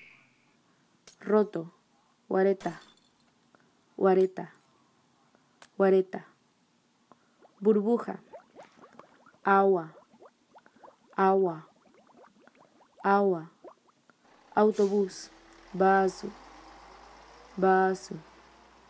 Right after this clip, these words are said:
Basu. Carro.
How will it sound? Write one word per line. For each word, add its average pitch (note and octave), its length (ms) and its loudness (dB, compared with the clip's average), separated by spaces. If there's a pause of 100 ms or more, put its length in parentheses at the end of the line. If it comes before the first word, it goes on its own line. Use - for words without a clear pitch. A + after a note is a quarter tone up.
(760)
Basu. F3+ 720 -2 (1500)
Carro. G#3 320 2